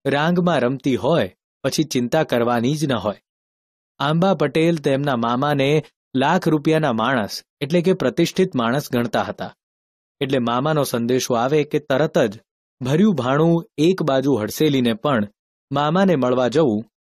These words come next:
એમ આંબા પટેલ માનતા હતા. મામાને પણ તેમના ભાણેજ પર વિશ્વાસ હતો એટલે જ તેમણે ભાણેજ આંબા પટેલને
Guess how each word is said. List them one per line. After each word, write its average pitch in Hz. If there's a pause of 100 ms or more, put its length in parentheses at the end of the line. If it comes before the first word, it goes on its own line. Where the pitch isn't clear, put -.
(140)
એમ 160
આંબા 123
પટેલ 131
માનતા 123
હતા. 98 (720)
મામાને 147
પણ 151
તેમના 160
ભાણેજ 127
પર 131
વિશ્વાસ 127
હતો 110 (300)
એટલે 147
જ -
તેમણે 156
ભાણેજ 120
આંબા 135
પટેલને 120